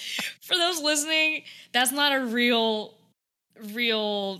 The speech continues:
casting or anything like that. There was a meme that my best friend sent me, and I sent it to Qual. It's of someone, not, I wouldn't say Photoshop, but they just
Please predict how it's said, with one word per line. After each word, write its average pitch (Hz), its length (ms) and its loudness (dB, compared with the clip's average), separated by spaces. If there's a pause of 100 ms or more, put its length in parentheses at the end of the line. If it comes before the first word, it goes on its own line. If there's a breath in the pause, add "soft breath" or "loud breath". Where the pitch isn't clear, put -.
casting 180 840 0
or 175 80 -8
anything 180 360 -4
like 165 160 -6
that. 170 180 -4
There 196 120 2
was 220 160 0
a 233 80 0
meme 196 640 -2 (260 loud breath)
that 180 160 -2
my 180 180 -4
best 175 220 -4
friend 180 220 -6
sent 180 280 -4
me, 180 180 -2
and 175 80 -2
I 175 40 -2
sent 180 220 -6
it 175 60 -10
to 185 60 -10
Qual. 180 380 -6
It's 170 240 -4
of 175 280 -6 (200)
someone, 214 540 -2 (1000)
not, 233 300 0
I 233 80 2
wouldn't 302 160 2
say 233 120 6
Photoshop, 196 560 -2
but 190 100 -4
they 196 140 4
just 202 380 -2